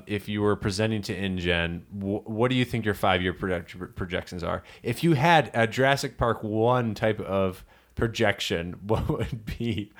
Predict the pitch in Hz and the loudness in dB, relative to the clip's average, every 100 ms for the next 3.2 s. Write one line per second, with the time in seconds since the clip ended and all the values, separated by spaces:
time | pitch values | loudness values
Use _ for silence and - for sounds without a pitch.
0 | 196 190 - 110 110 98 101 - 104 87 | -16 -12 -6 -4 -2 0 0 0 -4 -4
1 | 90 92 - - 92 87 90 87 85 85 | -2 -4 -4 -2 -2 0 0 0 0 -4
2 | 95 101 101 95 - 98 85 87 85 87 | 0 2 2 0 -2 -2 -2 -2 0 0
3 | 85 | -2